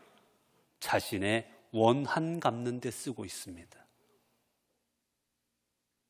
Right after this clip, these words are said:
여러분, 하나님께서는 우리에게 능력을 주십니다. 우리에게 은사를 주십니다. 여러분에게도 하나님께서는 각자 은사를 주셨어요. 건강을 주시기도 합니다.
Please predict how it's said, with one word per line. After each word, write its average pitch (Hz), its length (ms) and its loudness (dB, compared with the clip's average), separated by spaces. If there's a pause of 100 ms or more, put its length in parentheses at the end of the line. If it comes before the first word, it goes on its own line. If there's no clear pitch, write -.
(1000)
여러분, 156 200 10
하나님께서는 127 1120 2
우리에게 135 380 8
능력을 127 460 2
주십니다. 95 600 -8 (800)
우리에게 165 460 8
은사를 160 420 6
주십니다. 135 680 -4 (1000)
여러분에게도 196 720 12
하나님께서는 214 640 6
각자 - 560 8
은사를 190 460 8
주셨어요. 92 600 -4 (1400)
건강을 220 460 12
주시기도 165 460 6
합니다. 127 540 2